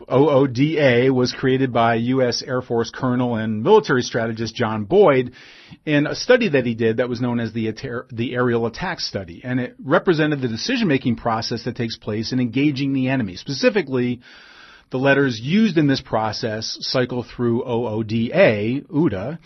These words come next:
which is observe, orient,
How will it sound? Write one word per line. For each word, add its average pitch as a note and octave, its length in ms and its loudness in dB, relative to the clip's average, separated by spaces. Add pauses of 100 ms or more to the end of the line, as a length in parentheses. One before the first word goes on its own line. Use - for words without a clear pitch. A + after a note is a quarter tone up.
(360)
which C3 220 0
is B2 280 2
observe, C#3+ 640 2 (540)
orient, C3 720 0